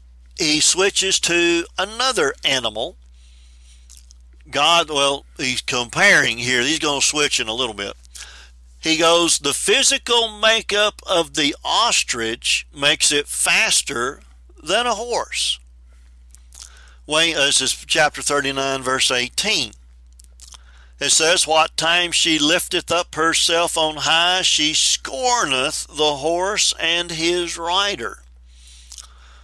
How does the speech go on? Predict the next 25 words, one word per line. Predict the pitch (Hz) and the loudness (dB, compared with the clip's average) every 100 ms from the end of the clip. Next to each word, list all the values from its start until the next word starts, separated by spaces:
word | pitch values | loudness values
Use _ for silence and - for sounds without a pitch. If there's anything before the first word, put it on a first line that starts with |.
| - | -8
Wayne | 135 147 131 | -2 -2 0
Jackson | 143 156 - 139 | 2 2 2 -2
on | 131 127 | -4 -2
page | 127 139 131 | -2 0 0
eighty-three | 139 139 - 131 160 | 0 0 -2 0 0
of | 151 | 0
his | 127 120 | -2 -4
book | 113 123 147 | -2 -2 -2
stated | - 127 120 113 | -2 -2 -2 -4
this, | 131 156 - | 0 0 0
and | 107 | -2
I | 110 110 | -2 -4
quote, | - 104 117 - - - - - - - - - - | -4 -4 -4 -8 -20 -20 -20 -20 -20 -20 -20 -20 -4
"Yet | 139 170 175 | 0 2 2
when | 147 156 | -2 0
she | - 175 | 0 2
spreads | 175 - 170 180 233 233 - | 2 0 2 2 2 0 0
her | 185 190 | 0 0
feathers | - 190 190 185 180 - | 2 2 2 2 0 0
high | - 170 147 123 120 135 - - - | 0 2 4 2 0 -2 -8 -20 -20
for | - 143 147 | -6 -2 2
balance," | 208 220 147 135 - | 4 6 4 0 -2
she | - 139 | -2 -2
cannot | - 156 185 196 | -4 -2 0 0
fly | 147 117 117 | 2 2 -2